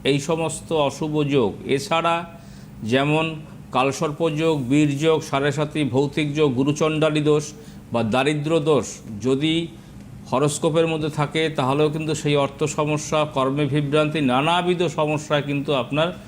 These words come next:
জর্জরিত হবে। তাহলে আপনি সুখী জীবন যদি আপনি চান, আপনি কি করে পাবেন?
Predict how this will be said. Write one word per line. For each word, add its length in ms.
জর্জরিত 540
হবে। 280
তাহলে 180
আপনি 380
সুখী 520
জীবন 500
যদি 320
আপনি 300
চান, 440
আপনি 220
কি 160
করে 220
পাবেন? 460